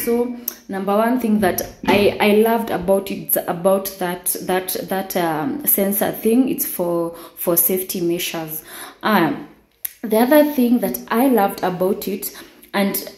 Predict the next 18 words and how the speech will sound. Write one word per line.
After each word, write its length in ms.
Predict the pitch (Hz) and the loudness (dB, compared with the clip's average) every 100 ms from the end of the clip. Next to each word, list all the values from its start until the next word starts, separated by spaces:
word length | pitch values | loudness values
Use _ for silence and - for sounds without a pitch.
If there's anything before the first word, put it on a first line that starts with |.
| _ - | _ 4
I 160 | 226 | 6
should, 400 | 233 - 220 190 | 6 2 -4 -2
I 460 | - - - - 202 | 0 0 -2 -2 0
think 180 | 247 - | 0 2
I 80 | 226 | 2
should 260 | - 226 - | 2 -2 -2
advise 520 | 185 175 185 190 - 185 | -4 -2 -2 -2 -2 -2
on 160 | 180 | -4
this, 360 | 180 208 302 294 - - - - | -2 0 0 -2 -8 -20 -20 -8
is 240 | 214 190 | -6 -4
when 220 | 202 202 208 | 0 2 2
you 80 | |
are 80 | 214 | 0
selecting 640 | - 226 233 262 - 254 | 0 2 0 -2 0 0
your 160 | 214 175 175 | 0 -2 -4
ga-, 300 | 202 - 190 | -4 -4 -2
your, 160 | 190 180 | -2 0
um, 420 | 175 175 180 | 0 -2 -4